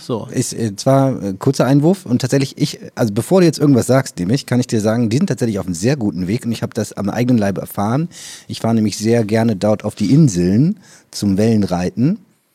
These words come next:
Speaker 2: und gern auch mal so, ich nehme mir spontan einen Tag frei, morgens um sechs fahr ich los, bin um acht auf der Fähre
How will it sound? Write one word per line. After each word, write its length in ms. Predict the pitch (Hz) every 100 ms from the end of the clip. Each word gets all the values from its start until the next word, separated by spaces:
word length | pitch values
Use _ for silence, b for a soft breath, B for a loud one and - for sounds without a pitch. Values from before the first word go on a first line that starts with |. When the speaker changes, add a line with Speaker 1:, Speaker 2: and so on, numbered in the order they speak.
| _ 110
Speaker 2:
und 120 | 104
gern 220 | 117 117
auch 60 | 110
mal 200 | 107 98
so, 180 | 117 147
ich 60 | 120
nehme 220 | 113 110
mir 60 |
spontan 440 | 101 110 107 117 113
einen 100 | 104
Tag 140 | 117 -
frei, 340 | 117 120 120
morgens 340 | 110 107 110
um 80 | 107
sechs 240 | 104 113 -
fahr 160 | 107
ich 100 | 101
los, 320 | 113 117 110
bin 180 | - 107 107
um 100 | 92
acht 180 | -
auf 120 | 95 -
der 100 | 95
Fähre 540 | 117 113 113 113